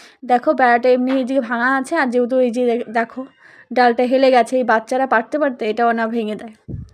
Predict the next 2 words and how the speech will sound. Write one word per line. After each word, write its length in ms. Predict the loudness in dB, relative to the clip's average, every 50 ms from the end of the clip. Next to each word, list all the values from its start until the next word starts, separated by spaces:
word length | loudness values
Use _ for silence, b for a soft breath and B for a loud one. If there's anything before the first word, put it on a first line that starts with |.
| _ _ b b b b b b b b -4
বেড়াটা।" 420 | -2 0 0 0 -2 -4 -8 -12 -14 -14 -16 -16 -14 -14 -14 -14 -16 -20 _ _ _ _ _ _ _ _ _ _ _ _ B B B B B B B B
তারপর 400 | 0 0 0 2 2 2 2 2